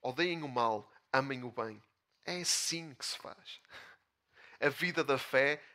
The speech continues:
é isto. É isto que Deus quer. "Procurem o bem para poderem viver", diz Deus, disse Deus através de Amós ao povo de Israel, diz Deus através de mim hoje, a nós todos aqui.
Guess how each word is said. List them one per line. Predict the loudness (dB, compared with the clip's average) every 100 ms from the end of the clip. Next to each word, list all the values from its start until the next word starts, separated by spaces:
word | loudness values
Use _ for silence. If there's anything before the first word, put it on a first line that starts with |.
| _
é | -2 -2
isto. | -2 -4 -4 -6 -20 -20 -20 -4
É | 4
isto | 4 6 2 0
que |
Deus | -4 -2 -2
quer. | -2 -2 -4 -6 -16 -20 _ _
"Procurem | 6 6 6 2 2 2
o | 2
bem | 6 6
para | 4 -2
poderem | -2 -2 -2 -2
viver", | -6 -4 -2 -2 -8 _
diz | -8 -4 -2
Deus, | 0 0 0
disse | -2 0 0
Deus | 2 2 2
através | 0 2 4
de | 4
Amós | 2 2 2
ao | -2
povo | -4 -6
de | -2
Israel, | 0 2 4 2 0 -10
diz | -2 2 4
Deus | 10 10 10
através | 4 4 6 6 6 2 -4 -12
de | -2
mim | 2 4
hoje, | 8 10 10 4 -4 2
a | 4
nós | 8 8 8
todos | 0 -2 -2
aqui. | -6 -8